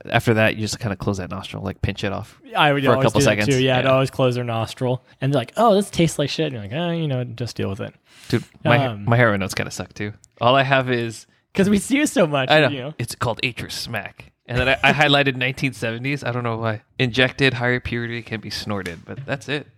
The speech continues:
Speaker 2: Yeah,
Speaker 1: Is
Speaker 2: I
Speaker 1: heroin the one where you get that rush the first time and then everyone's chasing
Speaker 2: Chasing
Speaker 1: it?
Speaker 2: the dragon.
Speaker 1: Yeah,
Speaker 2: Yeah, that's
Speaker 1: yeah.
Speaker 2: where it came from.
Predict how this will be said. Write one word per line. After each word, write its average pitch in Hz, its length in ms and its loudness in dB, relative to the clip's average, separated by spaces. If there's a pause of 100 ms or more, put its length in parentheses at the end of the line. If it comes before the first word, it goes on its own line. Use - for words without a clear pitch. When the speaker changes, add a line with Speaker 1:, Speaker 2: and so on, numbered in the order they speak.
(120)
Speaker 2:
Yeah, 147 220 2
Speaker 1:
Is 135 60 6
Speaker 2:
I 147 80 6
Speaker 1:
heroin 185 300 6
the 175 60 4
one 151 180 4
where 139 100 2
you 131 80 2
get 127 160 2
that 101 160 0
rush 110 240 -2
the 110 80 -6
first 107 260 -2
time 113 220 0
and 104 80 -2
then 98 220 -6 (220)
everyone's 98 300 -6
chasing - 320 -2
Speaker 2:
Chasing 143 240 4
Speaker 1:
it? 151 40 4
Speaker 2:
the 143 40 4
dragon. 143 320 6
Speaker 1:
Yeah, 117 100 6
Speaker 2:
Yeah, 160 180 6
that's 139 160 2
Speaker 1:
yeah. 151 60 4
Speaker 2:
where 143 120 4
it 135 80 -2
came 156 160 0
from. 120 240 -6